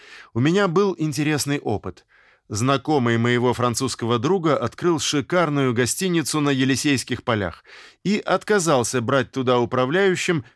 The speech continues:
товарища моего друга, который к этому моменту много лет возглавлял легендарную гостиницу "Бристоль". Мой товарищ, расстроенный таким невежливым обращением,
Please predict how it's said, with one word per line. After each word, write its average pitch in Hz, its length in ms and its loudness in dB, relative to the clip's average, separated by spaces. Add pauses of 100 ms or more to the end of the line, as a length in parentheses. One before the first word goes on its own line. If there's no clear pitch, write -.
товарища 170 600 2
моего 151 340 0
друга, 95 400 -4 (260)
который 165 480 2
к 170 100 -2
этому 147 320 0
моменту 160 500 2
много 160 420 0
лет 175 320 0
возглавлял 127 800 0 (240)
легендарную 135 1000 0
гостиницу 123 760 -2
"Бристоль". 101 600 -4 (640)
Мой 165 240 2
товарищ, 180 580 2
расстроенный 156 760 0
таким 135 360 0
невежливым 120 720 2
обращением, 143 800 0